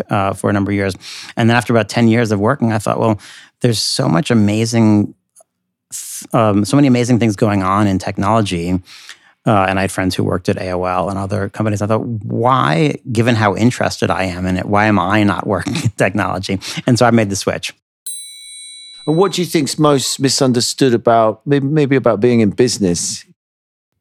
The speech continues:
Speaker 1: When I think about the questions that my daughters ask of me, people tend to think of business as the product that you're selling,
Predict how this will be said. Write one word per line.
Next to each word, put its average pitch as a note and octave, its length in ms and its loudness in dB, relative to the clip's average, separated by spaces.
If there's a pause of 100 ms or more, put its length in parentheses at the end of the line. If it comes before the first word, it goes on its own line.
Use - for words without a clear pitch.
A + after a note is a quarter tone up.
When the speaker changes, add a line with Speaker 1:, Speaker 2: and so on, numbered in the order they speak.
(100)
Speaker 1:
When C3 160 0
I A#2+ 280 2 (140)
think D#3 280 -2
about A#2+ 360 -2
the G#2+ 140 0
questions G2 1160 -4
that G2 280 -2
my F#2+ 640 -2 (300)
daughters G#2 560 0 (100)
ask G2 380 -2
of F#2+ 180 -2
me, F2+ 480 -4 (1160)
people D3 320 0
tend C3 340 2
to B2 100 0
think A2+ 540 0 (220)
of G2+ 520 0
business G#2+ 540 0
as F#2 240 -4
the F#2 140 -2
product G2+ 720 -2
that - 160 -6
you're G#2+ 160 -2
selling, F#2 760 -2